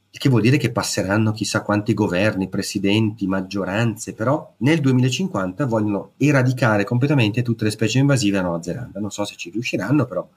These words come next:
sono già partiti, hanno liberato tutte le isole più piccole, adesso cominciano a liberare i parchi, stanno facendo la campagna per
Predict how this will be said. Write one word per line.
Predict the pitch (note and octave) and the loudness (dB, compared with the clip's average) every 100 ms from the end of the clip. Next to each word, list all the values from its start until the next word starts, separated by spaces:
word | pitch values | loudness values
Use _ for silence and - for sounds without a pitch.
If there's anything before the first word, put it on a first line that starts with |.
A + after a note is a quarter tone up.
| - | -8
sono | G2+ | -4
già | F#2+ | -2
partiti, | C#3 - B2+ E3+ C#3 | 0 0 2 2 2
hanno | F#2+ F#2+ | 0 0
liberato | G2 G2+ G2 G2+ | 0 0 0 -2
tutte | G2+ - | -8 -4
le | G2 | -2
isole | G2 F#2+ F#2+ | 0 0 -2
più | - C3 | -2 2
piccole, | D#3+ B2+ - E2+ E2 - | 2 2 -2 -6 -8 -6
adesso | G#2 G#2+ - | -2 0 -2
cominciano | - G#2 G#2+ G#2+ | -2 0 0 0
a | G2 | 0
liberare | F#2+ G2+ F#2+ G2 | 0 0 0 0
i | |
parchi, | B2 D#3+ B2 G#2 - E2+ - | 2 4 4 0 -6 -10 -10
stanno | - A#2 A2+ | -2 0 2
facendo | A2 A2+ A2 G#2+ | 0 0 2 2
la | G2+ | 0
campagna | G2+ G2+ G2+ G2 G2 G2 | -2 0 0 0 0 -2
per | G2 F#2+ F#2 F#2+ F#2+ | -2 -2 0 -2 -4